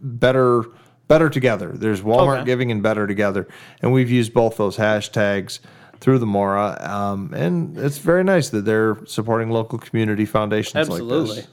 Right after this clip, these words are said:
Speaker 1: So, very cool.
Speaker 2: Every little bit helps.
Speaker 1: Yeah. Um, well, John,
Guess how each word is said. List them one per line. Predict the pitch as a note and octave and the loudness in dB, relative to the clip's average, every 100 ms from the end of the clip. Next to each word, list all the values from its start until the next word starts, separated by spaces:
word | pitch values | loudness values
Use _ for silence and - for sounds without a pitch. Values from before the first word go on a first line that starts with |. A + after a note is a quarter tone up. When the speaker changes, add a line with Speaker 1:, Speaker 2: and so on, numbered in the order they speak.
| _ | _
Speaker 1:
So, | - - E2+ - | -10 -8 -8 -6
very | G2 G2 | -6 -8
cool. | - - | -6 -6
Speaker 2:
Every | A#2+ C3+ | -4 -2
little | C3 C3+ | -2 -2
bit | C#3 | 0
helps. | C#3 D3 - - - - | 0 -2 -6 -18 -20 -10
Speaker 1:
Yeah. | - - - - _ _ _ - - - - | -6 -6 -8 -12 _ _ _ -20 -20 -12 0
Um, | C3+ C#3 C#3+ - | 2 4 0 0
well, | D3 F#3+ | 2 2
John, | D#3+ D#3 F3+ F3+ | 4 2 2 0